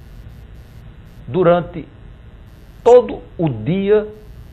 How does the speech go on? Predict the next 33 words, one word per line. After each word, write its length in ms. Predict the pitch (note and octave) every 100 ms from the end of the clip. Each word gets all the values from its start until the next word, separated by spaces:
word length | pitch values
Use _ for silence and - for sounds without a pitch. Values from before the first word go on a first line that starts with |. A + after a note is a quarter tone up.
| - - - - -
na 220 | C#3+ E3
quase 640 | - - F3+ G#3+ G#3+ F3+
totalidade 840 | F#3+ F3 D#3 D#3+ D3+ A#2+ B2+ B2+ B2+
das 260 | B2+ A#2
avenidas 680 | B2 A2+ A#2+ B2 C#3 D3 A#2+
e 80 | B2+
ruas 380 | G2+ A#2+ A#2+ G#2+
de 80 | A#2
Natal? 480 | A2+ - E2+ D#2 - - - - - - - - -
Quem 220 | G3 G3
é 80 | E3
que 120 | C#3+
é 60 | C3
multado? 480 | A#2 - - - G2+ - -
Quem 160 | - G3+
é 60 | F3+
que 140 | -
é 40 |
punido? 400 | - B2+ A2 F2 - - - - - - - - -
Tá 120 | G#2
precisando 600 | - C3 C#3 A#2 C3+ D#3
observar 480 | D#3 - F3 D#3+ F#3
isso. 300 | D#3 D3+ - - - - - - - - - -
Por 140 | B3
exemplo, 400 | G#3 F3 A#2+ - - - - -
a 100 | -
gente 240 | D3 G#3+ G3+
vê 160 | D#3
aqui 240 | F3 C3+ A2+
na 300 | A2+ G2 E2 - -
ponte 300 | D3 D3+ -
Natal 380 | A#2+ G#2+ D3+ C3+
Ridinha, 320 | F2 -